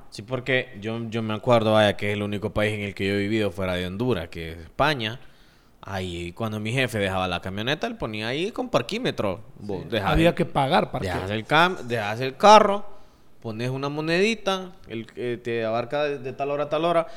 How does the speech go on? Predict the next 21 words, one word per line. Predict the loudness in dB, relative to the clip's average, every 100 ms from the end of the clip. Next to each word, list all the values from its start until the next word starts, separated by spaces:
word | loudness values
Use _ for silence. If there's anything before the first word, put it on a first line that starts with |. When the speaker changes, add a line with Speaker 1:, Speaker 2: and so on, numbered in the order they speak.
| -12 -8
Speaker 1:
y | -4
cuando | -2 0
se | -2 0
iba | 0 2
a |
vencer, | 0 0 0 -2 -4 -12 -20 -12
él | -10 -8
mandaba | -8 2 6 6 6 6
a |
alguien, | 6 4 0 0
o | 0 0
él | -2
mismo | -4 -2 2
iba | 4 4 4 4
a | 6 8 8
volver | 6 -2 -2 -2
a | 0
pagar, | 4 6 8 6 0 -10
Speaker 2:
Claro. | -12 -12 -16 -16 -2
Speaker 1:
porque, | 4 6 4 2 2 2 -2 -12 -10
eh, | -2 0 0 0 0 -2 -4 -10